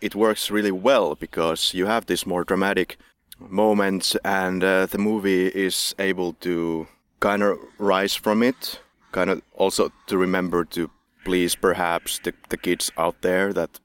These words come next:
they might need something else. It's, it's a working mix of two different types of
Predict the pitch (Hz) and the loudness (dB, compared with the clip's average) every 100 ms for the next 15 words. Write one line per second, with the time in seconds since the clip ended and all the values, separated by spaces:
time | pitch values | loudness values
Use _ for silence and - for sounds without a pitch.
0 | _ - 82 85 85 82 85 78 82 78 | _ -6 -4 0 -2 -2 -6 -4 -8 -8
1 | 78 76 - _ - 82 87 - - - | -10 -12 -16 _ -8 -4 -4 -6 -8 -10
2 | - _ _ _ - - - - - 214 | -14 _ _ _ -6 -6 -8 -10 -2 -2
3 | - 196 196 185 165 143 131 - - 98 | 0 0 2 2 0 4 2 0 -4 -2
4 | 95 - _ _ _ 107 101 92 90 82 | -2 -4 _ _ _ -2 0 -2 -4 -2
5 | 80 80 - 78 - - | -2 -2 -6 -8 -8 -16